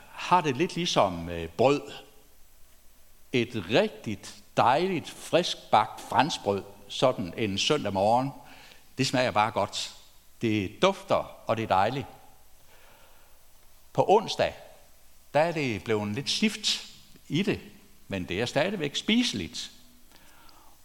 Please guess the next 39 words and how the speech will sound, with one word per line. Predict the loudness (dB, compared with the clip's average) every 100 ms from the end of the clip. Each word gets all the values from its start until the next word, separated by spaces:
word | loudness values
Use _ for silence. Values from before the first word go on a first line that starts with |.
| -18
Og | -6
så | -2
sker | 0 0 -2
der | -2
det, | -2 0
hvis | 0 -2 -4 -2
det |
er | -2
et | 4
godt | 4 4
brød, | 0 -2 -2 -8
og | -2 0
man | 0 0
har | -2
vel | -2 -8
passet | -6 -6 -6 -2 0
rigtig | 0 0
godt | 2 0 2
på | 0 2
det, | -2 -4
og | -6 -2
puttet | -4 -4 0
godt | 0 0
ind | -4 -6
i | -6
en | -6
plastikpose, | 0 0 0 -4 0 0 -2 -6 -8 -14 -20 -20 -20 -4
og | -2
man | 0 0
så | -2
kommer | 2 2 2
til | -4
lørdag, | 0 2 2 -2 -8 -12 -20 -20 -20 -20 -20 -20 -20 -20
så | -6 0
er | 2 2 0 -2 -12 -18 -14 -10
det | -4
fuld | -4 -2
af | -2
pletter. | 0 0 -2